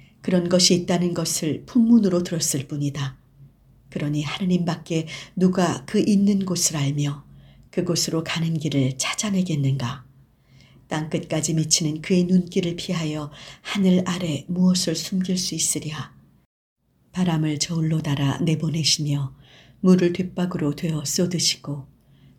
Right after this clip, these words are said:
비가 쏟아져 내릴 홈을 파시며 천둥이 스쳐갈 길을 내셨을 때 하느님께서는 지혜를 살피시고 헤아리셨네. 슬기를 세우시고 시험하셨네. 그리고 사람에게 이르셨네.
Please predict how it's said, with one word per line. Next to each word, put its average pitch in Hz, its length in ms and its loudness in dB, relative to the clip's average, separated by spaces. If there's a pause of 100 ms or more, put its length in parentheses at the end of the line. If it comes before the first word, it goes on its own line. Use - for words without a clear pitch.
비가 180 280 2
쏟아져 170 540 0
내릴 160 360 0
홈을 180 460 0
파시며 143 680 -2 (520)
천둥이 165 460 0
스쳐갈 180 600 -2
길을 139 340 0
내셨을 156 520 -2 (100)
때 135 280 -4 (500)
하느님께서는 160 880 0
지혜를 175 440 4
살피시고 156 840 -4
헤아리셨네. 139 880 0 (640)
슬기를 165 500 0
세우시고 156 800 -2
시험하셨네. 160 960 -2 (600)
그리고 170 260 2
사람에게 185 560 0
이르셨네. 135 640 -2